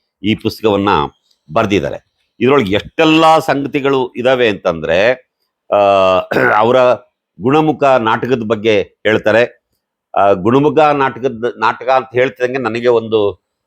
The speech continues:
ನೆನಪೇನು ಅಂತಂದ್ರೆ ಅದರ ಸ್ಕ್ರಿಪ್ಟ್ ಲ-, ಮೇಷ್ಟ್ರು, ಆ, ನಾಟಕವನ್ನ ಬರೆದ ಮೇಲೆ ಅದನ್ನ ಟೈಪ್ ಮಾಡಿಸಿ ಒಂದು ಎಂಟತ್ತು ಕಾಪಿ ಜೆರಾಕ್ಸ್ ಮಾಡಿಸ್ತಾರೆ.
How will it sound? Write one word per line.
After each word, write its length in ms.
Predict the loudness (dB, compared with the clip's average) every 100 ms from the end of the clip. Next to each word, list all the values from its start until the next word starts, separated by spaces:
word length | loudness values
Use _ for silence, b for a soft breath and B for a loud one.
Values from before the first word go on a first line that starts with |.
| -4
ನೆನಪೇನು 440 | -2 0 0 2 0
ಅಂತಂದ್ರೆ 640 | 0 -2 0 0 -2 _ _ _ _ -6
ಅದರ 200 | -2 2 2 2 0 -4 -12
ಸ್ಕ್ರಿಪ್ಟ್ 680 | -2 -2 -2 -4 -4 -4
ಲ-, 140 | -4 -2
ಮೇಷ್ಟ್ರು, 720 | 0 -2 -4 -2 0 0 -4 _ _ _
ಆ, 180 | 0 2
ನಾಟಕವನ್ನ 500 | 2 0 0 0 0
ಬರೆದ 240 | 0 -2 -2
ಮೇಲೆ 260 | -2 0
ಅದನ್ನ 240 | 0 -2 -4
ಟೈಪ್ 380 | -2 -2 -2
ಮಾಡಿಸಿ 600 | -4 -4 -4 -4 -4 -10 _ _ -4
ಒಂದು 220 | -2 0
ಎಂಟತ್ತು 420 | 0 0 -2 -2
ಕಾಪಿ 240 | -4 -2 -2
ಜೆರಾಕ್ಸ್ 460 | 0 0 -2 -4
ಮಾಡಿಸ್ತಾರೆ. 680 | -4 -4 -2 -2 -2 -4